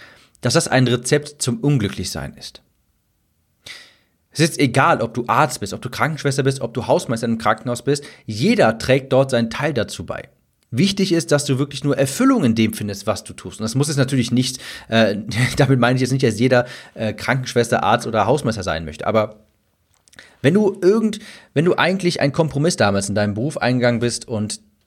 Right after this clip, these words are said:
dir schon immer gedacht hast, "Ah, eigentlich wollte ich ja was anderes machen." Ich glaube, dass wenn du dann jeden Tag in deinem Beruf arbeitest und jeden Tag quasi etwas tust, was eigentlich, womit du nicht ganz zufrieden bist, dass es natürlich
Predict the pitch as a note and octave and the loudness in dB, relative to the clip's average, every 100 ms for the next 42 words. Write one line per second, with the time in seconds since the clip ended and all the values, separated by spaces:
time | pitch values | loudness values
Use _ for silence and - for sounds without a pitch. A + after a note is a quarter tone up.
0 | _ _ - B2+ C#3 E3+ E3 C3+ C#3 - | _ _ -4 -4 -2 0 2 4 2 2
1 | C#3 C3 A2 A#2+ - - F3+ G3 E3 - | -2 -2 -8 -12 -8 -2 0 0 -2 -12
2 | C#3+ - C#3 C3+ C#3 B2+ A#2+ C3+ F#2 - | -12 -8 -8 -4 -4 -4 -6 -8 -8 -10
3 | - - - - - - D3+ F3+ D#3+ E3 | -14 -18 -20 -20 -12 2 2 4 0 0
4 | D3+ C#3+ C3 E3 G#3+ G#3+ - G#2 F#2+ B2 | 0 0 0 -2 -2 -2 -2 -4 -4 -2
5 | A2+ A#2 A#2 - - - - A#2 F#3+ G3+ | 0 2 0 -6 -20 -12 -4 -2 -2 -4
6 | - - E3 C#3+ C3 C3+ C3+ - - - | -6 2 2 4 2 2 -2 -4 -18 -20
7 | _ A#2+ A2 A2 - _ _ _ _ _ | _ -2 0 -2 -6 _ _ _ _ _
8 | _ _ _ - C3+ A#3 A3 A#2+ A2 - | _ _ _ -4 2 2 0 -2 -2 0
9 | A#2 A#2 B2+ A#2+ - D#3 F3 - A2+ - | 0 0 -2 -4 -6 -6 -6 -2 -2 0
10 | A#2 C3 B2+ A#2+ - - _ _ _ _ | 0 0 -2 -6 -12 -20 _ _ _ _
11 | _ _ C3+ C#3 C3 C3 E3+ - B2+ C3 | _ _ 0 0 4 2 2 2 2 2
12 | C3 - D#3 D3 C#3 - - - C3 C3+ | -4 -4 -4 0 0 -2 -16 -4 -2 0
13 | C3 C3+ C3+ - G3 F#2 F2+ | 2 2 2 0 2 2 -2